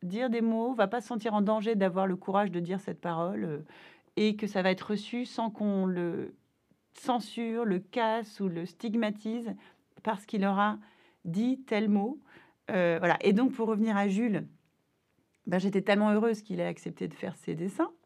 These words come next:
parce que, ben oui, c'était parfait. C'était parfait parce que, alors, c'est l'éditrice, mon éditrice, Chloé Deschamps, hein, qui, qui me l'a proposé, qui était contente qu'on, euh,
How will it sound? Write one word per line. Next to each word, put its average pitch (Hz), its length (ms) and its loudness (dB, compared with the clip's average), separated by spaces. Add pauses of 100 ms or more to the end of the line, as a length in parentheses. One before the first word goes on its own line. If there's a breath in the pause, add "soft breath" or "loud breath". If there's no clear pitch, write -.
(760 soft breath)
parce 208 260 -2
que, 202 140 2
ben 190 160 6
oui, 262 160 4
c'était 202 320 -2
parfait. 226 380 0 (220)
C'était 214 180 2
parfait 208 520 0
parce 190 220 -4
que, 202 300 -2
alors, 160 140 -4
c'est - 120 -4
l'éditrice, 180 500 -4
mon 196 100 2
éditrice, 175 380 -4
Chloé 180 240 -2
Deschamps, 180 400 -2
hein, 214 80 -2
qui, 170 300 -10 (520 soft breath)
qui - 140 -4
me 190 60 6
l'a 180 100 4
proposé, 190 480 -2
qui - 80 -4
était 190 160 -2
contente 185 400 -2
qu'on, 165 560 -6 (560 soft breath)
euh, - 60 -10